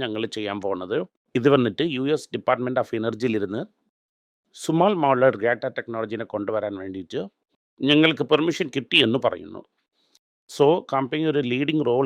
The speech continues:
എടുക്കും എന്ന് നമ്മൾ വിശ്വസിക്കാം. So എൽ എൻ ടി വന്നിട്ട് സ്മാൾ ന്യൂക്ലിയർ റിയാക്ടേഴ്സ് കൊണ്ടുവരാൻ റെഡിയായി. എപ്പോ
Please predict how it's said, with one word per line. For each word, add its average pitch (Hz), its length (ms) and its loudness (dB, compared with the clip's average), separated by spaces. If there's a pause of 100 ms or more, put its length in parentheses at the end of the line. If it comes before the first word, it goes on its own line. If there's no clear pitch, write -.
എടുക്കും 104 300 -8 (420)
എന്ന് 147 220 4
നമ്മൾ 139 180 2 (100)
വിശ്വസിക്കാം. 107 560 -8 (1700)
So 135 100 6 (220)
എൽ 135 140 2
എൻ 156 120 0
ടി 165 120 -4
വന്നിട്ട് 120 260 -8 (120)
സ്മാൾ 151 220 -2 (120)
ന്യൂക്ലിയർ 147 360 0
റിയാക്ടേഴ്സ് - 380 -6
കൊണ്ടുവരാൻ 117 400 0 (120)
റെഡിയായി. 107 380 -2 (1700)
എപ്പോ 139 320 0